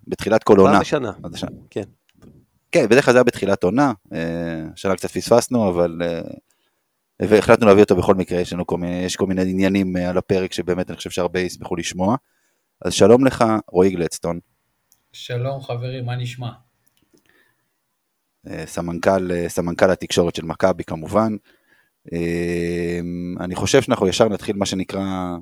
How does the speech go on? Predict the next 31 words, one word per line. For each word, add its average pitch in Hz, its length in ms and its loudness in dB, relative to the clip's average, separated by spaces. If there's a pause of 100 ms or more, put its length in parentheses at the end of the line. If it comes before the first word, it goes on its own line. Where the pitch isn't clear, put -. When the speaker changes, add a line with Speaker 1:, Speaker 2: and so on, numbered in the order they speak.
(320)
Speaker 1:
לעסק, 110 440 4
סרג'יו, 87 420 -4
לעסק. 95 580 -4 (640)
אה, 92 200 -2 (560)
<laughs> - 560 -20
אה, 95 60 0
יש 95 300 2
לנו 98 180 0
באמת 95 280 2
ככה 90 200 -10
כמה 92 240 -2
דברים, 87 500 -2
אה, 85 420 -6 (800)
יש - 80 -20
לנו 90 80 -10
קצת 82 160 -10
זמן 85 180 -4
מוגבל, 92 440 0 (200)
אז 82 360 -14 (540)
אנחנו 92 180 -4
נשמח 123 420 0
ככה, 110 140 2
אתה 104 100 2
יודע, 113 180 6 (140)
ה-, 92 220 -4
Speaker 2:
דאגו 98 300 0
Speaker 1:
ה- 117 40 0
Speaker 2:
שלא 117 260 0
ישעמם 110 340 -2
לנו 98 440 -6
במכבי. 90 340 -6